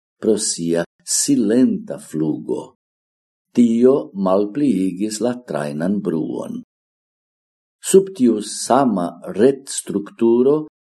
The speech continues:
li krome desegnis surfacon tute glatan, imite al la tute glata ventro de speco de pingveno el la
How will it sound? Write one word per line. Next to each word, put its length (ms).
li 260
krome 560
desegnis 880
surfacon 960
tute 360
glatan, 680
imite 680
al 260
la 120
tute 340
glata 540
ventro 720
de 180
speco 460
de 140
pingveno 1120
el 380
la 240